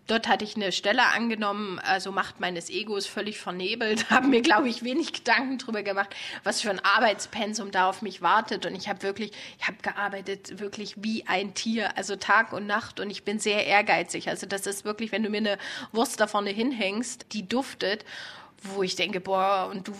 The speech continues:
sagst, die, die kannst du erreichen, Maria, dann, dann mache ich das.“ Also ich bin richtig wirklich, ich,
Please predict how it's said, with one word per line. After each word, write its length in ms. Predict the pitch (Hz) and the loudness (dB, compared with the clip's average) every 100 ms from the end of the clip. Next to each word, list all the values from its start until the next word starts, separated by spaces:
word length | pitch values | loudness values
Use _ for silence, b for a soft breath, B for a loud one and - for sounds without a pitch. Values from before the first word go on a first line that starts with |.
| 190 | -12
sagst, 520 | 185 202 185 - - - | -2 2 2 0 -8 -8
die, 100 | 208 | -8
die 140 | 196 | -4
kannst 320 | - 220 233 | -2 -2 0
du 40 | 165 | 0
erreichen, 440 | 170 151 233 226 | 2 2 0 -4
Maria, 420 | 190 190 185 202 | -4 -4 -4 -2
dann, 200 | 190 180 175 | -2 -2 0
dann 180 | 180 | -2
mache 240 | 175 208 240 | 2 2 2
ich 140 | - | -2
das.“ 320 | - 143 - - | -8 -10 -8 -6
Also 140 | 202 | -4
ich 140 | 208 - | -4 2
bin 180 | 220 | 2
richtig 420 | 226 247 - 240 214 | 2 0 -4 -8 -6
wirklich, 340 | 214 233 - | -4 -6 -6
ich, 260 | 175 - | -8 -8